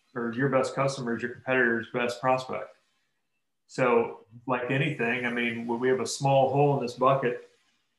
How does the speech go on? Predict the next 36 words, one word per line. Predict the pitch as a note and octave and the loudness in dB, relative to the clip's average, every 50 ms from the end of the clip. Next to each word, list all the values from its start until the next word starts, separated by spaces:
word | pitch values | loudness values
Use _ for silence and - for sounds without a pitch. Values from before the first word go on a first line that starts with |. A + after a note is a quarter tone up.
| _ _ _ _ _ _ _ _ - | _ _ _ _ _ _ _ _ -10
that's | B2 A#2 - | -10 -8 -8
slowly | - - C3 B2+ C3 C3 C3 C3 C3 | -6 -2 2 4 4 6 6 4 4
being | C3 C3 C3 C3 B2+ B2 A2+ | 4 4 2 0 0 -2 -2
drained. | B2 B2 C3 D3 C#3+ A2+ G#2+ G#2 | 0 0 0 0 0 -2 -4 -6
And | G#2 - | -8 -10
sometimes | - B2 A#2 A#2 - B2+ B2+ - A2+ - - | -8 -8 -8 -6 -4 -4 -4 -4 -6 -6 -8
the | A2+ G#2 | -6 -2
hole | B2 B2+ B2+ B2 A#2 | 0 2 2 2 2
gets | B2 A#2+ A#2+ - | 0 0 -2 -2
bigger | A#2+ B2 B2+ B2+ B2 C#3 | 0 0 2 2 2 2
and | C3+ B2+ - | 0 0 -2
sometimes | - B2 A#2 A#2 A#2+ A#2+ A#2 A2+ | -6 -10 -10 -6 -6 -6 -6 -8
it | A#2+ - | -6 -4
gets | B2+ B2 - - | -4 -4 -4 -4
smaller. | - C#3 B2 C3 C#3 C#3 B2 G#2+ | -6 -2 0 0 2 2 2 0
But | G2 - | 0 -4
if | G#2 - | -6 -6
you're | C3 B2+ | -6 -4
not | B2+ B2 B2 - - | -4 -4 -4 -6 -4
constantly | B2+ C3 C3 C3 - B2+ A#2+ A#2 | -2 -2 -2 -2 -2 -2 -2 -2
adding | - B2+ B2 C3 C3 B2+ A#2+ A2 | 0 0 0 0 0 0 -2 -6
to | - - D3+ E3 D#3+ | -6 -2 0 2 4
it, | C#3+ C3 C3 - - - _ _ _ _ _ _ _ _ _ _ _ _ _ _ _ _ - | 4 4 2 0 -4 -12 _ _ _ _ _ _ _ _ _ _ _ _ _ _ _ _ -16
it's | A2+ - | -12 -8
just | - C3 B2+ - | -6 -6 -6 -4
gonna | - B2 B2 A#2+ A#2 G#2 - - _ _ _ _ _ _ _ _ _ _ _ _ | -6 -4 -2 -2 -4 -4 -8 -12 _ _ _ _ _ _ _ _ _ _ _ _
slowly | - C3 B2 B2+ C3 C3+ C#3 C3 | -2 0 2 4 4 2 2 2
do | C3+ C3+ C3 B2+ | 2 2 2 2
this, | A#2+ C3 C#3 E3 E3 - | 4 4 2 2 2 0
or | B2 A2+ | -4 -6
sometimes | - C#3+ C#3+ C#3+ C#3 C3+ B2+ B2+ C3 B2+ A#2 | -4 -2 -2 -2 0 0 0 0 0 -2 -4
in | B2 A#2+ | -6 -4
big | A2+ B2 C#3 C3+ C3+ - | -2 0 0 0 -2 0
jumps, | D3 D3+ D#3 D3+ D3+ - - - - - _ _ _ _ _ _ _ _ _ _ _ - | 0 0 0 0 -2 -6 -10 -12 -14 -18 _ _ _ _ _ _ _ _ _ _ _ -12
you | A#2+ | -8
know | A2 A2 G#2+ G#2+ G#2+ - | -6 -4 -4 -4 -6 -8